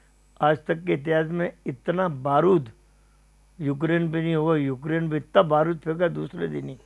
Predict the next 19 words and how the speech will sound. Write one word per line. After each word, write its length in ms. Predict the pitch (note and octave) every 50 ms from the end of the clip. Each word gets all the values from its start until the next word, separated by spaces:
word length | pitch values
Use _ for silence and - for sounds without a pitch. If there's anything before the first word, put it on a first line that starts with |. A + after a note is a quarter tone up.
| _ _ _ _ _ _ _ _ _ _ _ _ -
तीसरी 340 | - D#3+ C3+ - G3+ G#3 F#3
बात, 220 | D3 C3 A#2+ A2+ - _ _ _ _ _ _ _ _ _ _ _ _ _ _ _ _ _ _ _ _ _ _ _ _ _ _ _ _ _ _ _ _ _ _ -
मणिपुर 600 | D3 C3 B2+ C3 C#3+ E3+ G3 F3+ D3 F3 F#3 F#3
जल 240 | D#3+ D3+ F3 F3+ F3
रहा 140 | E3 D#3 B2+
है 120 | F#2+ - - _ _ _ _ _ _ _ _ _ _ _ _ _ _ _ _ _ -
आपके 380 | E3 D3+ E3 E3 D#3+ - F#3+ E3+
देश 320 | D3 D3+ F3 F3 C3+ C3+
में, 240 | E3+ D#3+ C3 A2+ G2+ _ _ _ _ _ _ _ _ _ _ _ _ _ _ _ _ _ _ - -
हजारों 640 | C3+ C3 D3 E3+ E3+ E3+ F3 E3 D#3 C#3+ C#3 C#3 - - _ -
बच्चियों 400 | D3+ C#3+ - - - E3+ E3 D#3+
के 40 | D3
साथ 160 | C3+ D#3 D#3
बलात्कार 600 | C#3 C3 C3+ C#3+ D3 C#3 - - - E3 D#3+ D3+
हुआ, 340 | C#3 C3+ C#3+ D3+ C#3+ C3 A#2+
हजारों 360 | B2 C3 C3+ C#3+ D3 D3+ D3
लोग 180 | D3 D3 C#3+ C#3
मारे 320 | C3+ C3+ D3 D3+ D#3+ D#3+
गए। 220 | D#3 D3+ C3+ B2